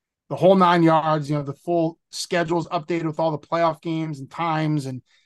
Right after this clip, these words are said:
consolation games and all that fun stuff, the team pages and standings and all that stuff to dive into. So head there, and, uh,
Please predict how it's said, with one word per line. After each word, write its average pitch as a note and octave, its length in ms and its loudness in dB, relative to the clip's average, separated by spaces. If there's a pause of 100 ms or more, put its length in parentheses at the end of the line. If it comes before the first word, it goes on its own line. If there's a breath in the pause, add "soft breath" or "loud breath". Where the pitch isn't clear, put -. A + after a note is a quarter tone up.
(120)
consolation D#3+ 720 -2
games D3+ 260 -2
and D3 80 -4
all D3 80 -6
that C#3+ 200 -4
fun D3 280 -6
stuff, - 320 -4
the C#3+ 80 -16
team C#3+ 300 -6
pages C3 500 -6
and B2+ 140 -16
standings C3 640 -2
and A#2+ 180 -8 (840 soft breath)
all D#3 140 4
that D3 160 4
stuff - 240 2
to - 80 -6
dive C#3 360 0
into. C3 220 -6
So C3+ 160 -6
head F#3+ 220 4
there, C4 500 2
and, D#3 240 2
uh, D3+ 300 4